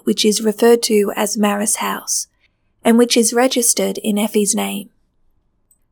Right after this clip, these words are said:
They also purchased blocks of land there in Anthony's name. They moved around a bit and then in two thousand and three moved to the Yorkley farm in New South Wales. It sounds like quite a substantial farm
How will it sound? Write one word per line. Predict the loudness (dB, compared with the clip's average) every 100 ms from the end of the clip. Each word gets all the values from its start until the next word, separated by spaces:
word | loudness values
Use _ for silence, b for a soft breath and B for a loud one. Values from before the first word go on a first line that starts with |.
| _
They | 2 4
also | 4 4 4
purchased | 2 2 0 0 0 0
blocks | 0 -2 -2
of | -2
land | 2 2 4 2
there | 0 -4 -4
in | 0 2
Anthony's | 2 -2 -4 -4 -4 -4
name. | -6 -8 -16 _ _ _ _ _ _ _ _ _ _ _ _ _ _ _ _ _ _
They | 4 6
moved | 4 2 2
around | 2 4 2
a |
bit | 4 2 0 -4
and | -2 2
then | 2 2 0
in | 0 0
two | 0 -2
thousand | 0 0 0 0
and | -2
three | -4 -4 -4 -4 -2
moved | -2 -2 -2
to | -2
the | 0
Yorkley | 2 2 0 -2 -2 -2
farm | -4 -4 -6 -6
in | -6 -6
New | -2 -2
South | -2 -4 -8
Wales. | -8 -10 -14 -12 -12 -14 _ _ _ _ _ _ _ _ _ _ _ _ _ _ _ _ _ _
It | -2 2
sounds | 4 2 2
like | 0 0
quite | -2 2 2 2
a | 0
substantial | 0 0 -2 0 -2 -4
farm | -4 -4 -2 -2 -4